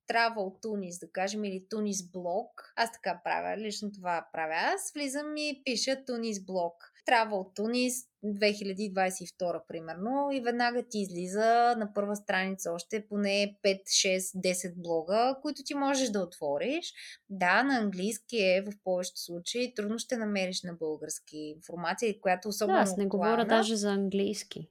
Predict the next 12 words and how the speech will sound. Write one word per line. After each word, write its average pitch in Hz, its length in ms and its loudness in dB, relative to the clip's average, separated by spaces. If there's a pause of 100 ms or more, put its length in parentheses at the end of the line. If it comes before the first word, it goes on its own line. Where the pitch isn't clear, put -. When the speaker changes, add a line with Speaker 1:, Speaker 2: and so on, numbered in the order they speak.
(140)
Speaker 1:
Ами, 262 720 -2 (200)
да, 214 260 4 (320)
но 240 200 -2
в - 20 -16 (100)
повечето 370 300 0
случаи 330 480 -4 (100)
на 311 140 -2
английски 294 840 -4
чета 202 220 -4
аз 175 480 -2
и, 285 500 -4 (160)
а, 269 460 -2